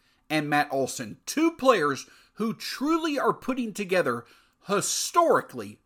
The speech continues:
productive campaigns. That's no exaggeration. That's not me being dramatic. The numbers speak for themselves,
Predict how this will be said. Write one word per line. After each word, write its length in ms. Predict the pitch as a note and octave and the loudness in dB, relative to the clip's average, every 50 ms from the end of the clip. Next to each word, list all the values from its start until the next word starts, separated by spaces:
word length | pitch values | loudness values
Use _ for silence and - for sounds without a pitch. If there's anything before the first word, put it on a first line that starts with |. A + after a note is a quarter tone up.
| _ | _
productive 680 | - - G3 D#3 C3+ F#3+ G3+ - - - B2+ A2 G#2+ - _ _ _ _ _ | -4 -2 -2 2 2 2 2 2 0 -6 -8 -8 -10 -12 _ _ _ _ _
campaigns. 720 | - - F3+ E3+ D#3 C#3+ C3 C#3+ D#3 C3 G#2 F#2+ A2 A2 - _ _ _ _ - | -8 -4 -2 -2 -2 -4 -4 -2 -2 -2 -4 -6 -10 -16 -18 _ _ _ _ -2
That's 320 | F3 G3+ C4 D4+ D4 - | 0 0 0 0 -2 -2
no 200 | D4+ D4+ D4 C#4+ | -2 0 0 0
exaggeration. 960 | C4+ A3+ G3 F#3+ A#3 A#3 A#3+ A3+ A3 A3 G3 D3 B2 A#2 - - A#2+ A#2 C3+ - _ _ _ _ _ _ _ | 0 -4 -4 -2 0 0 0 0 -2 -2 -2 -2 -2 -4 -6 -10 -14 -14 -18 -20 _ _ _ _ _ _ _
That's 300 | - F#3 A3 A#3 - - | 2 2 2 2 0 2
not 220 | D4 C4 B3+ A3+ | 4 4 4 4
me 140 | B3 B3+ A#3+ | 2 -2 -4
being 320 | G#3 G3+ A3 A3+ A#3 A3 | -2 -2 -4 -4 -4 -4
dramatic. 580 | G3+ A3+ A3 G#3 E3+ D3+ B2+ A#2+ A2 - - - _ _ _ _ _ - | -2 -2 0 4 4 4 4 2 -2 -6 -14 -20 _ _ _ _ _ 0
The 120 | G3+ G3+ | 0 0
numbers 540 | F#3+ F#3 G3 G#3+ A#3+ C4+ C#4 D4 C#4 A#3+ - | 2 2 4 4 4 4 4 0 -2 -2 -4
speak 320 | - - - B3+ B3 - | -6 -6 -6 -6 -6 -6
for 100 | - A3 | -6 -6
themselves, 760 | G#3 G#3+ G#3 F#3+ F3 - - G#3+ G3+ F3 D3 B2 C3 A#2+ - | -4 -4 -6 -6 -6 -4 0 2 4 4 4 2 0 -4 -8